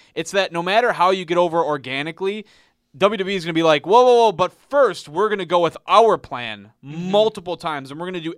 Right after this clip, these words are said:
Speaker 1: everything that we can to make sure that our original plan goes through." Because, like I said, Rusev,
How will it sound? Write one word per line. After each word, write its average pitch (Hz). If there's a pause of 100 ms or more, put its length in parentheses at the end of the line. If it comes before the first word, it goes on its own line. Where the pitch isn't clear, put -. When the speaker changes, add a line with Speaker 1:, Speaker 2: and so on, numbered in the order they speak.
Speaker 1:
everything 220
that 175
we 170
can 170
to 156
make 156
sure 160
that 143
our 196
original 147
plan 139
goes 135
through." 160 (300)
Because, 185
like 202
I 185
said, 233
Rusev, 175